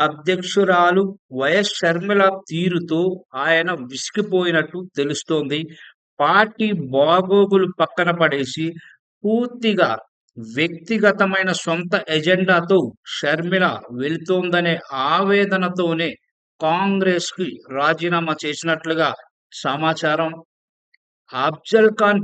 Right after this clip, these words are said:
పోటీ చేయడంతోనే ముస్లిం ఓట్లలో చీలిక వచ్చి గత ఎన్నికల్లో వైసీపీ పార్టీకి కడపలో భారీ దెబ్బ అయితే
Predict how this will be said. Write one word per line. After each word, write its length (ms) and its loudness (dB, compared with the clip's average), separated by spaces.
పోటీ 280 4
చేయడంతోనే 760 2
ముస్లిం 600 0
ఓట్లలో 520 2
చీలిక 540 0
వచ్చి 440 -2
గత 220 0
ఎన్నికల్లో 920 0
వైసీపీ 540 -2
పార్టీకి 540 0
కడపలో 560 0
భారీ 520 2
దెబ్బ 300 2
అయితే 340 -2